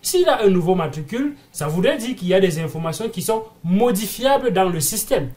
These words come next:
Parce que si il a le même matricule avec des âges différents, est-ce que c'est la même personne ? Normalement, c'est plus la même personne parce que quand tu changes d'acte de naissance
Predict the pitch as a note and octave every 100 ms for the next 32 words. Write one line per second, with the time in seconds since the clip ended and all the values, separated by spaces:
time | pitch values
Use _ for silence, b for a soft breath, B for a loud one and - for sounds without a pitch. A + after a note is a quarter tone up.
0 | b b b F3 - C4+ - G4 D4 -
1 | - - A3+ B3 G3+ F#3 C4+ C4 G3 E3+
2 | E3 F#3+ F3 C#3 - - G#3+ A3+ A#3+ F#3
3 | D#3+ G#3 F#3+ E3+ D#3+ C3 - D3+ C#3+ D#3+
4 | F3+ F#3 F3+ C#4+ F#4 - _ _ _ _
5 | _ _ _ A#3 A#3 F#4+ F#4 F#3+ F#3 B3
6 | B3+ F#3+ F3 F4 C#4 C#3 C#3 E3 F#3 F#3+
7 | G#3 D4+ D#4 F#3 G#3 E3 E3 D#3 D#3+ C#4
8 | F3+ E3+ A3 D4+ C#4 F#3+ - F4 A3+ F3+
9 | F#3+ - E3+ D#3 D3+ F#3 A3 C#4